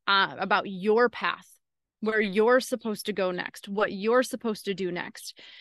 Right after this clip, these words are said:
all of that is going to be through your body. So it's either, like, if you're a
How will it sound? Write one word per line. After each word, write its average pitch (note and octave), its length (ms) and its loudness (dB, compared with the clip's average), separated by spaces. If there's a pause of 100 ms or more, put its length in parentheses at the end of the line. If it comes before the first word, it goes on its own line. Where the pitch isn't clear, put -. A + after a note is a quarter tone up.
(600)
all B3+ 340 8
of C#4+ 120 2
that G#3+ 420 2 (400)
is A3+ 160 0
going A3 280 2
to A#3 80 -4
be G#3 180 -4
through G#3 260 -4
your G3 180 0
body. - 480 -4 (360)
So A#3 240 4
it's A3+ 160 4
either, A3+ 320 4
like, G#3 180 -2
if G3+ 120 -10
you're G3+ 140 0
a F#3 80 -6